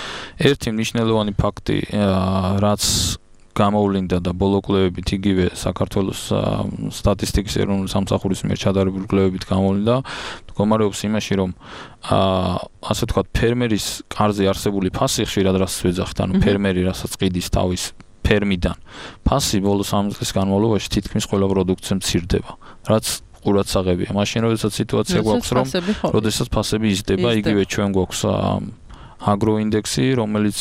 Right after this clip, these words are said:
Speaker 1: ა,
Speaker 2: დიახ,
Speaker 1: პირდაპირ
Speaker 2: დიახ.
Speaker 1: გვეუბნება, რომ ფასები საკმაოდ ზარდია, მით უმეტეს წლევანდელ წელს. ამიტომ ეს მნიშვნელოვანია, რომ, ა, ასე ვთქვათ,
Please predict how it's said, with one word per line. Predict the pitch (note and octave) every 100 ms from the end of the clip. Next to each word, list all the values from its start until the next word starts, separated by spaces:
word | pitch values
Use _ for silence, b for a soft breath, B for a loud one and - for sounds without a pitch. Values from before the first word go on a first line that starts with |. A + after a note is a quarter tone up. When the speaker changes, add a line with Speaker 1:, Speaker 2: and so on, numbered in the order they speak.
| -
Speaker 1:
ა, | A2+ G2+ G2
Speaker 2:
დიახ, | F#2+ G3+ G#2
Speaker 1:
პირდაპირ | A#2
Speaker 2:
დიახ. | A2
Speaker 1:
გვეუბნება, | G#2 G2+ G#2 F#2+ F#2+
რომ | G#2 A#2+ A2 - G#2
ფასები | G2+ G#2 - G#2+ A2+
საკმაოდ | G2+ F#2+ G2 F#2
ზარდია, | G2 F#2 G2 A2
მით | G2 -
უმეტეს | F#2+ - A2+ -
წლევანდელ | - F#2 F#2 F#2+ G2+ G#2
წელს. | G#2 F#2 - - B B B B
ამიტომ | B2 B2 A2
ეს | A#2 B2+
მნიშვნელოვანია, | A#2+ A#2 - A#2 A#2 A#2 A2+ A2+
რომ, | B2 C3+ C3
ა, | - G#2+ G#2 G2+ G2 G2 F#2+ F#2+
ასე | G#2
ვთქვათ, | G#2+ - B2